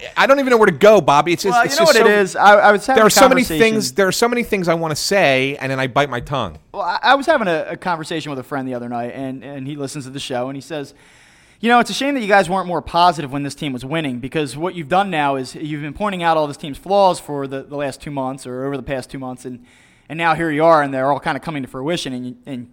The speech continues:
Speaker 2: you, as much as you wanna probably hop on the mic and go, "See?" <laughs> You know? You know, "We, we told you this was gonna happen." Th-, I, I take no joy in being even remotely right, uh,
Speaker 1: No,
Speaker 2: about
Speaker 1: yeah.
Speaker 2: this.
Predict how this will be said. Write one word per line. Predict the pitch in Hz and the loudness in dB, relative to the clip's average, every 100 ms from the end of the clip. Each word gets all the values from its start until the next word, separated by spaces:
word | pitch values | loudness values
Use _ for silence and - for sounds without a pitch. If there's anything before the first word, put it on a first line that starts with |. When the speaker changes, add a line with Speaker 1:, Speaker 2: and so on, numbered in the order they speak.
| - | -16
Speaker 2:
you, | 139 151 | -14 -12
as | 139 | -6
much | 180 175 | -6 -4
as | |
you | 160 | -6
wanna | 156 143 | -6 -6
probably | 165 143 | -2 0
hop | 156 151 | 2 0
on | 143 | -4
the | |
mic | 143 143 139 | -2 -4 -4
and | 139 | -8
go, | 131 123 120 | -6 -6 -8
"See?" | - - 151 160 220 254 - | -14 -6 -2 -2 -2 -6 -12
<laughs> | - | -12
You | - 202 | -8 -6
know? | 220 185 262 240 - - 269 190 | -4 -4 -4 -6 -8 -20 -20 -10
You | 175 | -4
know, | 175 | -4
"We, | 170 156 165 | -4 -6 -6
we | - 143 | -6 -10
told | - 233 381 | -2 0 0
you | 330 | -2
this | 202 - | -2 -4
was | 165 | -6
gonna | 185 175 | -4 -2
happen." | 147 156 151 160 - - _ | -2 -4 -4 -12 -16 -20 _
Th-, | - - | -16 -12
I, | 123 - | -12 -2
I | 185 - | 2 2
take | 233 147 | 0 -2
no | 185 208 | 2 2
joy | 139 139 180 185 147 131 - | 0 0 2 4 2 -2 -8
in | 170 170 | -10 -8
being | 160 175 170 | -6 -6 -6
even | 165 156 | -8 -6
remotely | 139 147 156 175 170 131 | -8 -2 0 0 0 -8
right, | 113 107 110 - | -6 -8 -10 -8
uh, | 143 143 | -6 -4
Speaker 1:
No, | 165 226 | -2 -2
Speaker 2:
about | 202 | -2
Speaker 1:
yeah. | 220 | -4
Speaker 2:
this. | 123 120 | -6 -10